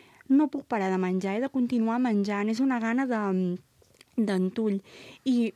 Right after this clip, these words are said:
sovint és una gana de preferència alimentària. No qualsevol aliment me la satisfà i me la pal·lia. Necessito aquests aliments més palatables, més rics en greixos, més rics en sal, en sucres,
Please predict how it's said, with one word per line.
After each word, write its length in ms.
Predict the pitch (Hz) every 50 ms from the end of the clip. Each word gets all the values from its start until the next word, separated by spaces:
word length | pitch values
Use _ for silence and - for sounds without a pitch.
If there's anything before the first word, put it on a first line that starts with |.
| _ -
sovint 400 | - - - 247 240 285 330 320
és 120 | 285 240 240
una 140 | 269 269 262 247
gana 300 | 247 247 254 294 320 -
de 180 | - 233 254 254 -
preferència 600 | 247 240 214 - 214 202 202 202 214 - - 294
alimentària. 760 | 285 254 226 202 190 185 185 180 214 220 233 226 214 202 196
No 320 | 196 202 214 226 247 269 269 -
qualsevol 560 | - 262 247 233 - - 220 202 208 220 247
aliment 400 | 247 240 233 233 240 247 262 311 339 - - - - - - -
me 140 | 233 226 214
la 100 | 202 202 196 -
satisfà 540 | - 190 - - 190 190 - - - 202 208
i 60 | 214
me 100 | 233 254
la 140 | 247 220 196
pal·lia. 440 | - 190 190 190 202 214 202 185 190 - - - - - - -
Necessito 400 | 226 208 - 226 - 254 240 302
aquests 240 | 302 - 254 226 262
aliments 340 | 262 254 247 247 269 262 254
més 220 | 233 233 226 -
palatables, 760 | - 269 277 254 214 208 - - 208 214 214 208 208 208 202 220
més 240 | 220 226 233 - - - - - - - - - -
rics 300 | - 233 247 - - 240 262
en 120 | 247 220 202
greixos, 400 | 190 214 240 226 - - 214 202
més 160 | 214 226 240
rics 240 | 262 254 - 240 233
en 140 | 220 202
sal, 420 | 196 - - 220 214 226 220 220 208
en 160 | 202 196 196
sucres, 680 | 190 - - - 233 233 - - 214 202 196 196 190 -